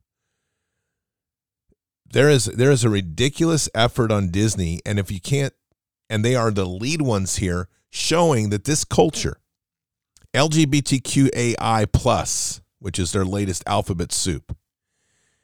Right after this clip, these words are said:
if you are part of that group, you're listening, listen to this carefully. If you think you are winning favor,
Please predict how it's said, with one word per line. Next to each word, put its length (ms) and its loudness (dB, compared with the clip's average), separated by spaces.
if 280 -4
you 120 4
are 120 4
part 320 4
of 60 2
that 200 0
group, 220 -2
you're 120 0
listening, 400 0
listen 260 0
to 180 4
this 560 0
carefully. 560 0
If 280 -2
you 100 6
think 480 0
you 220 4
are 160 8
winning 380 2
favor, 580 -2